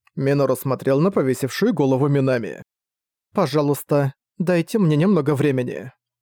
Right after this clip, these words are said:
Минами ответила, не поднимая глаза, и настолько тихим голосом, что её невозможно было услышать, если не напрячь слух.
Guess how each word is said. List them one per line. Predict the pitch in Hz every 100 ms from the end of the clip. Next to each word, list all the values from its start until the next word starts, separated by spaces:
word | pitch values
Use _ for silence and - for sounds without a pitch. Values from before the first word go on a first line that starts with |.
| _ _ _
Минами | - 123 180 185
ответила, | 147 139 190 160 143
не | 131
поднимая | 135 123 139 151 131
глаза, | 127 117 196
и | 160
настолько | 131 - 247 151
тихим | 131 160 139 127
голосом, | 220 185 - 139 123
что | - 277
её | 165
невозможно | 143 127 120 170 139
было | 131 131
услышать, | 123 - 254 143 -
если | 170 156
не | 147
напрячь | 139 135 127
слух. | - 135 120 -